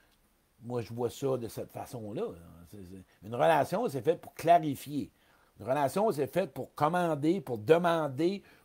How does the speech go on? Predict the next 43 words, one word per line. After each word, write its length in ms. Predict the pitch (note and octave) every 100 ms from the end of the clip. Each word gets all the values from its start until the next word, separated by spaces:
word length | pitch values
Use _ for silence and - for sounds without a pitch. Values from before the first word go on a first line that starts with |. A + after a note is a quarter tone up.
| -
pour 160 | B2
spécifier 800 | - - A3 G3+ - - F3 D#3+
les 180 | A#2 A2
choses, 300 | F#2+ A2+ E2+
valider 720 | F#2+ G#2+ D#3 F#3 F#3 D3+ E3+
les 200 | B2+ A2+
choses. 240 | G2 G#2+ F2 - - -
Vous 80 | A2+
allez 160 | C3
voir 320 | C#3 E3 A3
que 120 | G#3 C3+
ça 160 | C#3+
va 100 | C#3+
beaucoup 380 | D3+ F3+ - A3+
virer 560 | F#3+ F#3+ F3 F#3+ A3 - _
pas 140 | - F3
mal 180 | F#3+ F#3+
moins 260 | G#3+ G#3+
en 60 | E3+
trahison 760 | - E3+ F#3 D#3 C#3 F#3+ A3 - _
si 240 | - - F#3
vos 240 | F#3+ F3+
relations 640 | F3+ F3+ E3+ D3+ F3+ G3+
sont 200 | D3+ D#3 C#3+
clarifiées, 840 | - E3+ E3 D3 - D#3+ G3 A3+ - - _
puis 80 | -
c'est 160 | D#3+
bien 320 | B2 C#3 G3+ G#3
entendu, 840 | F#3+ F#3 F#3 F3+ D3+ D3+ G#3 A3+ - - -
puis 100 | B2+
tu 180 | - C#3+
vérifies 500 | F3+ F#3 F3 D#3 F#3+
avec 280 | F#3 E3
l'autre. 300 | F#3 G#3 E3+ - _ _ - _
Ça 240 | - - C3+
va 120 | D#3
être 60 | D#3
probablement 540 | D#3+ F3 F3 E3+ G3+
des 220 | F#3+ E3
malentendus 1160 | D3+ D#3 F3 G#3+ G#3+ G3 F#3+ F#3+ F3+ C#3+ A3 F#3+
qui 100 | A#2+
vont 80 | B2+
embarquer. 680 | B2 B2+ G#2+ - D3+ B2+